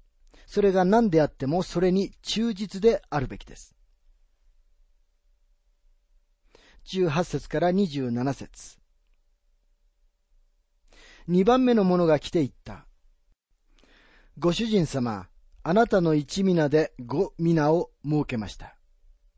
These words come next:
主人はこの者にも言った。「あなたも五つの町を治めなさい。」もう一人が来て言った。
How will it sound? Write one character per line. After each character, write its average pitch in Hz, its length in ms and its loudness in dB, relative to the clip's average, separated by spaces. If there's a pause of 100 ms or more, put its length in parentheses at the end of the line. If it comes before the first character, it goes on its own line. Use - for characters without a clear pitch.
(540)
主 - 180 -4
人 170 220 2
は 143 140 0
こ - 180 -2
の 214 100 4
者 208 240 2
に 160 120 2
も 165 100 2
言 135 80 0
っ - 40 -20 (100)
た。 95 200 -18 (680)
「あ 165 120 0
な 202 120 2
た 175 100 2
も 151 160 2
五 - 200 -8
つ 226 120 -8
の 226 100 4
町 190 340 0
を 175 140 4
治 - 140 -4
め 131 120 -2
な 110 100 -8
さ - 180 -20
い。」 - 100 -20 (1040)
も 208 200 4
う 233 40 4
一 226 200 -2
人 170 100 2
が 151 140 2
来 - 120 -8
て 170 80 0
言 139 80 0
っ - 40 -12 (100)
た。 101 220 -20